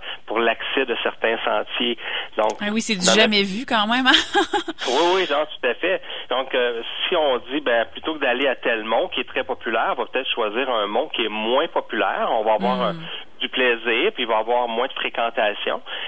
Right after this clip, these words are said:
Speaker 1: Puis au niveau de l'impact écologique, ben, c'est qu'on va, on va créer moins d'érosion, donc moins que de personnes, moins qu'il va y avoir d'érosion. Donc, se, vraiment, pour se préparer et prévoir, planifier no-, nos affaires, savoir où on s'en, on s'en va et la réglementation et tout ça.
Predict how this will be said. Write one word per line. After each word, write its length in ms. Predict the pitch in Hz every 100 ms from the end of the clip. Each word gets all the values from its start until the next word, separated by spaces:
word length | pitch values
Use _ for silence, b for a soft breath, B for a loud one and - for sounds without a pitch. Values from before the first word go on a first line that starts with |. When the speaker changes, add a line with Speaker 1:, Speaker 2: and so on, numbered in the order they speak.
| B
Speaker 1:
Puis 340 | - 120 127 127
au 120 | 127
niveau 220 | 123 175
de 80 | 165
l'impact 520 | 147 131 - 160 -
écologique, 640 | 135 131 120 104 - 220 262 B B B
ben, 120 | 107 104
c'est 80 | 120
qu'on 160 | 113 110
va, 80 | 113
on 320 | 113 113 110
va 160 | 113
créer 300 | 110 - 131
moins 260 | 139 123 147
d'érosion, 720 | 135 127 117 113 101 117 131 B B B
donc 140 | 110 110 117
moins 260 | 117 135
que 120 | 143
de 40 | 117 -
personnes, 680 | 110 - - 120 170 131 113
moins 320 | 104 113 120
qu'il 140 | 123 113
va 100 | 110
y 20 |
avoir 200 | 104 113
d'érosion. 600 | 113 104 104 92 104 233 - - - - - - -
Donc, 300 | 113 127 139
se, 80 | 113 - B B B
vraiment, 340 | 131 139 175 208 - - -
pour 100 | 139
se 100 | 131
préparer 400 | 160 151 147 151
et 40 |
prévoir, 400 | - 139 117 82
planifier 520 | - 151 156 156 190
no-, 200 | 180 143
nos 200 | 135 131 120
affaires, 320 | 101 - 80 - -
savoir 280 | 107 113 131
où 120 | 127
on 160 | 110 110
s'en, 180 | 110 104
on 100 | 104
s'en 180 | 107 95
va 240 | 110 120
et 40 |
la 100 | 107 101
réglementation 640 | 104 98 95 92 92 -
et 60 | 98
tout 260 | -
ça. 0 | -